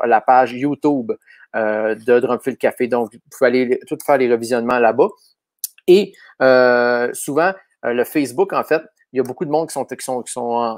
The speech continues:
qui le regardent, le, le live sur Facebook. Mais comme je dis, le YouTube, c'est une bonne plateforme pour ça parce qu'on peut, on garde toutes les informations et l'année prochaine, en fait, en fait, dès septembre, on va même avoir accès à une plateforme web, donc les gens pourront avoir accès aux vidéos sur cette place-là. Euh,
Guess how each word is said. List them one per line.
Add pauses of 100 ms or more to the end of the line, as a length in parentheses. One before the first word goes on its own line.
(120)
qui
le
regardent,
le,
le
live
sur
Facebook. (260)
Mais
comme
je
dis,
le
YouTube,
c'est
une
bonne
plateforme
pour
ça
parce
qu'on
peut,
on
garde
toutes
les
informations
et (400)
l'année
prochaine,
en
fait,
en
fait,
dès
septembre, (320)
on
va
même
avoir
accès
à
une
plateforme
web,
donc
les
gens
pourront
avoir
accès
aux
vidéos
sur
cette
place-là. (520)
Euh,